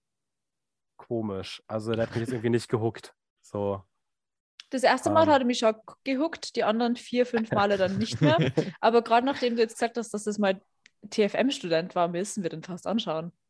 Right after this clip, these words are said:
Speaker 2: Das ist T-F-M-Kanon dann, oder?
Speaker 3: Oh.
Speaker 1: <laughs> Ja, wir, wir, wir, also wir, äh,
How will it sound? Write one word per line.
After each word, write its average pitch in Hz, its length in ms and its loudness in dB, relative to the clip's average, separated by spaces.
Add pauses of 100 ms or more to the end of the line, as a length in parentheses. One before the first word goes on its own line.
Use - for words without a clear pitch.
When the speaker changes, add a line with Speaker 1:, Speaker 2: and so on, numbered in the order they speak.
(140)
Speaker 2:
Das 190 160 -6
ist 196 100 -4
T-F-M-Kanon 196 840 0
dann, 160 200 -2
oder? 196 340 -4 (480)
Speaker 3:
Oh. 110 220 -2 (380)
Speaker 1:
<laughs> - 440 -2 (840)
Ja, 117 160 2
wir, 131 240 -2
wir, 156 380 8
wir, 151 240 6
also 156 180 4
wir, 175 160 6 (300)
äh, 147 80 0